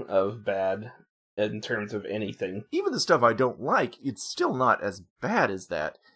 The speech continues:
Speaker 2: It's just frustrating. This is a movie that just doesn't feel like,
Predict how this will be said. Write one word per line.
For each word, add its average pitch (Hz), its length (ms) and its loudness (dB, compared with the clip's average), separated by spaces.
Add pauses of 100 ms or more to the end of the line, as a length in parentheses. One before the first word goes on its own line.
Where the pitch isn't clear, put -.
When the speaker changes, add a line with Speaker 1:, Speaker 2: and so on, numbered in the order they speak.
(500)
Speaker 2:
It's - 220 -8
just 220 240 -4 (220)
frustrating. - 800 -2
This 139 160 -6
is 269 140 -6
a 240 60 0
movie 123 380 0
that 101 280 -6
just 104 460 -6 (760)
doesn't 104 580 -4 (380)
feel 107 260 -2
like, 117 300 -2